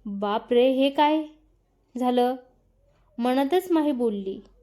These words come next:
सगळं अस्ताव्यस्त पडलं होतं. काही सामान फुटलं होतं, पेपर्स उडाले होते. ती धावत आली तेव्हा टेबलला धक्का देत आली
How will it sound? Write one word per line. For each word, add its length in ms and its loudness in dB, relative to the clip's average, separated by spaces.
सगळं 340 2
अस्ताव्यस्त 640 0
पडलं 340 -2
होतं. 360 -4
काही 240 2
सामान 440 -2
फुटलं 300 -4
होतं, 400 0
पेपर्स 420 -2
उडाले 340 0
होते. 480 -2
ती 80 2
धावत 440 0
आली 280 0
तेव्हा 320 -2
टेबलला 560 -2
धक्का 400 -4
देत 320 -2
आली 340 -8